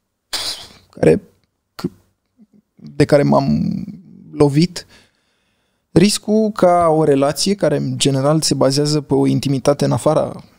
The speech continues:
sferei profesionale, să devină un extraordinar parteneriat profesional.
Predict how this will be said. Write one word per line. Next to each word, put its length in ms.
sferei 320
profesionale, 880
să 200
devină 360
un 560
extraordinar 680
parteneriat 680
profesional. 720